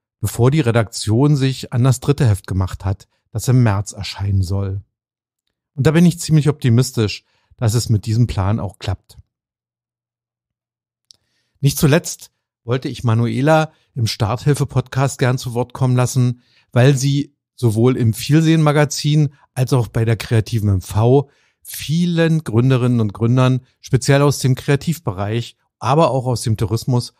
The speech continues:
Platz und Stimme gibt. Zum Beispiel den Neulandgewinnern aus dem Tolensetal, den Enthusiasten vom Dorfkonsum Plus und von den Mac Schweizern und weiteren Dorfläden, nicht nur aus Gessin, der Bildhauerin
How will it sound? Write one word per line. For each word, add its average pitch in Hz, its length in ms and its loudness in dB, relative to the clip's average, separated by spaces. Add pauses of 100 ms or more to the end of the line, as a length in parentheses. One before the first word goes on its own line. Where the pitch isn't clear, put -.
(120)
Platz - 480 -6
und 147 220 -2
Stimme 98 340 -2
gibt. - 420 -12 (1000)
Zum 151 160 2
Beispiel 170 300 2
den 123 180 4
Neulandgewinnern 123 680 4
aus 110 180 -4
dem 98 140 -4
Tolensetal, 143 800 0 (460)
den - 220 -4
Enthusiasten 123 800 -2
vom 104 300 -4
Dorfkonsum 107 720 -2
Plus 170 340 -2
und 113 200 -4
von 104 200 -6
den 104 120 -2
Mac 110 200 -4
Schweizern 151 580 0 (320)
und 113 320 -2
weiteren 135 400 2
Dorfläden, 123 800 2 (160)
nicht 131 260 0
nur 123 160 6
aus 117 220 0
Gessin, 135 560 0 (800)
der 101 80 -6
Bildhauerin 117 720 2